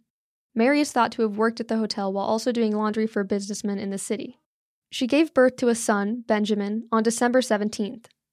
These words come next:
His physical features implied that he was likely Best's child. Most enslaved women and girls experienced some form of sexual harassment or rape from a male authority figure, with prolonged sexual abuse being common not only on large plantations but also in small towns and rural farms.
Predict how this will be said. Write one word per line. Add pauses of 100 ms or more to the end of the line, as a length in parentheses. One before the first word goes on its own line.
(140)
His
physical
features
implied
that
he
was
likely
Best's
child. (720)
Most
enslaved
women
and
girls
experienced
some
form
of
sexual
harassment
or
rape
from
a
male
authority
figure, (120)
with
prolonged
sexual
abuse
being
common
not
only
on
large
plantations
but
also
in
small
towns
and
rural
farms.